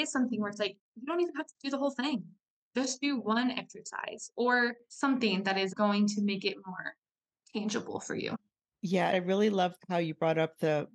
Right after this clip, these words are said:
Speaker 2: exercise too, which is the gratitude aspect. Because as confirmed Catholics,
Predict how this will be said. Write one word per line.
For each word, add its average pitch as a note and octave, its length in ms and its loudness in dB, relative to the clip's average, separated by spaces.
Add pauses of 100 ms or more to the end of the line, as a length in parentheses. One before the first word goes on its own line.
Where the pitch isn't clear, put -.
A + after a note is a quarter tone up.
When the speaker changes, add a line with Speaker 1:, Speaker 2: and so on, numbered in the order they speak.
(120)
Speaker 2:
exercise D3+ 500 -2
too, D3+ 200 0
which D3 240 0
is D3 280 -6
the D3+ 80 2
gratitude C#3+ 560 0
aspect. C#3 600 0 (480)
Because F#3+ 580 2
as D#3+ 140 0
confirmed G3 800 0
Catholics, - 680 -6